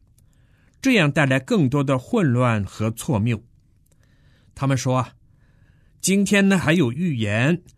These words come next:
但那可能是错的。今天还有说方言，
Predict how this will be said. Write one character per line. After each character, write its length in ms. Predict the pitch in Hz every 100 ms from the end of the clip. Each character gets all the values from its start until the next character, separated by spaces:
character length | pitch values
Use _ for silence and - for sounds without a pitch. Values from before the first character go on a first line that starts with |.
| _ -
但 280 | 165 131 143
那 260 | 175 135
可 220 | 127 113
能 180 | 117 143
是 240 | 160 151 135
错 300 | - 190 127
的。 200 | 135 - _ _ _ _ _ _ _
今 200 | - 170
天 340 | 160 170 165 160
还 160 | 151
有 160 | 180 107
说 240 | - 165
方 280 | 160 185 190
言， 420 | 123 107 123 151